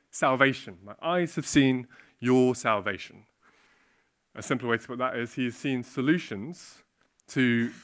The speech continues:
some of his deepest problems. He's seen solutions to his deepest problems. The next thing he sees is revelation. Revelation, like a light bulb going off. Answers coming to some of his deepest questions. Truths learnt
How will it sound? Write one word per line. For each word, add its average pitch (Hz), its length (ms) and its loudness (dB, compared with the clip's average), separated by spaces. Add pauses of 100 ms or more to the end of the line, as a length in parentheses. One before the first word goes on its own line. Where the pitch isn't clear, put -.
(180)
some 123 200 -4
of 113 100 -6
his 113 180 -6
deepest 135 640 -6
problems. 98 580 -10
He's 110 140 -8
seen 123 180 -6
solutions 120 640 -4
to - 140 -12
his 98 100 -8
deepest 107 380 -8
problems. - 480 -18 (800)
The 147 80 0
next 180 180 8
thing 180 140 4
he 180 80 6
sees 185 380 2
is 156 300 2
revelation. 147 840 2 (440)
Revelation, 127 540 2
like 104 160 -6
a 110 60 -6
light 120 200 0
bulb 98 200 -10
going 95 240 -6
off. - 280 -16 (300)
Answers 123 400 2
coming 95 420 -8
to - 80 -8
some 117 160 -4
of 104 100 -2
his 98 100 -10
deepest - 440 -8
questions. - 600 -14 (320)
Truths 190 560 6
learnt 151 480 2